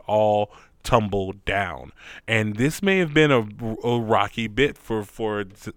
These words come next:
um, Zuckerberg. We also have the fact that this is now an openly traded company,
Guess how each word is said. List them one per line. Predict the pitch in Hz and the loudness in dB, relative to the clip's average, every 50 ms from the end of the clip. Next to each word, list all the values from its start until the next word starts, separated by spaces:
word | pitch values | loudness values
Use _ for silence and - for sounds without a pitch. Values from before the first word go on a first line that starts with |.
| - 120 113 | -12 -10 -6
um, | 107 98 95 95 92 95 | -4 -4 -4 -4 -6 -6
Zuckerberg. | 95 104 101 98 - 101 - 95 80 60 57 - - - - - - - - - | -4 -4 -4 -4 -6 -10 -12 -12 -12 -12 -14 -20 -20 -20 -20 -20 -20 -20 -16 -8
We | - 127 | -2 -2
also | 139 160 175 - 202 190 | -2 -2 -2 0 0 2
have | 175 170 165 156 139 135 | 4 4 4 4 2 0
the | 131 117 110 | -2 -6 -4
fact | - - 113 110 110 - - | -2 -2 -2 -2 -2 -4 -4
that | 113 104 101 98 71 _ - | -4 -2 -2 -4 -6 _ -18
this | 110 110 107 113 123 131 127 - - - - | -20 -12 -6 -2 -2 -2 -2 -4 -12 -14 -8
is | - 123 120 117 107 110 | -4 -4 -4 -4 -4 -6
now | 110 107 104 101 113 131 175 190 147 110 101 95 95 95 _ - - - - - - | -8 -8 -6 -6 -2 0 2 2 2 2 2 0 -2 -8 _ -16 -20 -20 -20 -18 -12
an | - 120 117 - - | -10 -10 -8 -8 -4
openly | - 135 147 143 165 151 143 143 135 135 120 | -2 -2 0 0 -2 -2 -2 -2 -2 -2 -4
traded | - - - - 120 117 113 107 98 _ - | -4 -8 -4 -2 -2 -2 -2 -4 -6 _ -8
company, | - 117 117 110 - 98 80 - - | -4 -4 -4 -4 -4 -10 -10 -12 -18